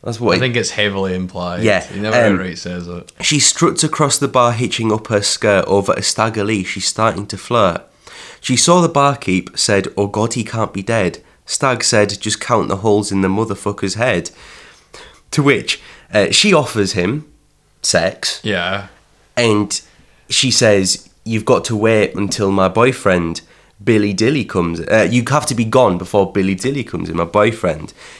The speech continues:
Speaker 1: To which Mister Stagger Lee says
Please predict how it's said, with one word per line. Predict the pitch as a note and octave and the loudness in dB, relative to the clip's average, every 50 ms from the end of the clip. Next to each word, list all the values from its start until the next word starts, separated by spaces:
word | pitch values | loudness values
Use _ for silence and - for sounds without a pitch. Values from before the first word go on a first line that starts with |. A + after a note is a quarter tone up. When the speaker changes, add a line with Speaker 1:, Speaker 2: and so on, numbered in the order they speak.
| - _ - | -20 _ -4
Speaker 1:
To | - B2 | -2 0
which | A2+ A#2+ G#2+ - - - - - - _ _ _ | 2 2 2 2 0 -4 -8 -8 -12 _ _ _
Mister | A2+ A#2 A2+ - - | -2 0 0 0 -4
Stagger | - - C3+ A#2 A2 A2 G#2+ | 0 2 2 2 2 2 2
Lee | A2 A#2 G#2+ F#2 F#2 F#2 - _ _ _ | 2 4 2 2 2 -2 -6 _ _ _
says | - - - A2 G2+ F#2 F2 F2+ F#2 F2 - - | -6 -2 2 2 2 4 4 2 0 0 -4 -6